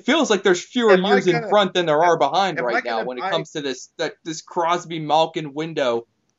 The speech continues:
Speaker 1: that you're working in.
Speaker 2: I agree with you, and I'm not saying I bat an eyelash if they tra-, if they, if they dump Shiro. I'm just saying I see Casey's point. I think he probably gets one more year. I'm not saying he should,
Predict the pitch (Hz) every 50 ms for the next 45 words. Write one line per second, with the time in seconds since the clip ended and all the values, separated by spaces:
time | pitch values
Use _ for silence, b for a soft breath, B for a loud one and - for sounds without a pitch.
0 | _ _ _ 135 135 - 139 131 131 147 147 151 151 139 120 110 101 123 - _
1 | _ _ _ _ - 170 190 196 185 156 165 190 226 233 240 233 233 - 190 175
2 | 175 160 170 180 196 202 196 196 - - - 170 160 160 165 160 147 147 143 156
3 | 151 151 143 135 139 143 151 156 147 143 143 - 139 139 131 123 123 - - 147
4 | 143 139 147 - 123 143 139 - - 139 131 127 120 113 127 120 117 135 123 113
5 | - 127 139 160 - - - - 117 104 98 92 90 92 95 - - - 139 151
6 | 165 147 147 156 143 - - 160 151 147 139 139 131 123 127 - 156 139 - -
7 | 151 139 135 139 127 113 - - - - 151 160 151 135 127 120 b b b b
8 | b b b b b b b _ - 139 143 170 165 143 160 151 139 - - -
9 | 175 170 165 165 156 147 156 143 127 110 139 147 156 151 - 139 143 135 127 127
10 | 123 123 117 120 123 147 143 127 139 175 196 180 - 185 170 151 127 - - -
11 | 180 190 185 170 170 170